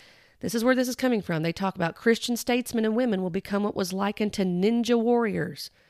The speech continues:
bold and not ashamed. The same will be true for God's sheep. They will be strong and unafraid. Now, there's a little bit of mixture in here of some truth, but also, again, vagaries, generalities.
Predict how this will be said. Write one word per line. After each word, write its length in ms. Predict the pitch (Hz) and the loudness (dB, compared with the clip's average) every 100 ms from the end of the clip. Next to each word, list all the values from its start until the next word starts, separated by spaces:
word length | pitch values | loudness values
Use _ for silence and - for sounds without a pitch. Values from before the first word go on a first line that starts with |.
| _ - - - | _ -20 -20 2
bold 360 | 190 214 240 202 | 6 6 6 4
and 100 | 196 | 0
not 160 | 208 | 0
ashamed. 460 | 220 - 214 180 160 | -2 0 0 0 -2
The 80 | 160 | -4
same 280 | - 214 | -2 0
will 80 | 233 | 2
be 120 | 226 | 0
true 220 | - 226 226 | -2 -4 -4
for 140 | 220 | -2
God's 320 | 190 196 185 | -2 -2 -2
sheep. 360 | - 240 180 - | -2 -2 -2 -4
They 100 | 196 | -4
will 100 | 180 | -2
be 100 | 180 | -2
strong 520 | 170 - 214 220 226 - - | -4 0 0 2 0 -6 -4
and 120 | 185 | 0
unafraid. 600 | 190 190 - 180 151 - _ _ - | 0 0 -2 -4 -4 -10 _ _ -2
Now, 260 | 202 165 - | -2 -2 -2
there's 200 | 269 285 | -2 0
a 60 | |
little 240 | 254 233 262 | 2 2 2
bit 280 | 269 285 - | -2 -4 -2
of 340 | 233 208 190 - - | 2 2 0 -6 -2
mixture 460 | 208 214 - 220 | 0 0 -2 0
in 80 | 226 | 0
here 300 | 208 214 214 | 2 2 2
of 140 | 214 190 | -2 -4
some 180 | 196 | -6
truth, 380 | 185 - 196 208 | -4 2 2 2
but 100 | 196 | 2
also, 260 | 202 208 202 | 0 0 -2
again, 360 | 185 202 160 | -2 -2 -4
vagaries, 580 | 151 180 196 220 240 254 | 0 0 2 0 0 -2
generalities. 880 | - 160 160 175 190 208 214 214 208 | -2 0 0 0 -2 0 0 0 -2